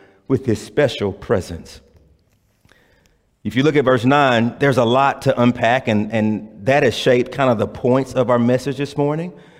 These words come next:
But notice what Paul, what, what, what, what Luke tells us that Jesus did. "And the Lord said to Paul one night in a vision, 'Do not be afraid, but go on speaking and do not be silent.'" And that's the phrase you ought to underline, "I am with you."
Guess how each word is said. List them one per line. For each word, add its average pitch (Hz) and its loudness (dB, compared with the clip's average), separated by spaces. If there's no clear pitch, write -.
But 127 2
notice 190 4
what 156 2
Paul, 135 4
what, 123 -2
what, 123 -2
what, 123 0
what 127 0
Luke 147 0
tells 143 0
us 113 -2
that 117 -2
Jesus 107 -6
did. 104 -2
"And 123 -2
the 127 2
Lord 131 4
said 131 0
to 143 -4
Paul 135 2
one 131 2
night 120 0
in 127 2
a 123 2
vision, 127 2
'Do 127 0
not 117 0
be 123 2
afraid, 127 0
but 117 -2
go 127 2
on 127 2
speaking 131 -4
and 120 2
do 117 -2
not 117 0
be 117 -2
silent.'" 127 0
And 107 0
that's 143 2
the 208 2
phrase 156 2
you 131 -2
ought 127 2
to 131 0
underline, 90 -4
"I 143 4
am 117 4
with 95 -4
you." 69 -16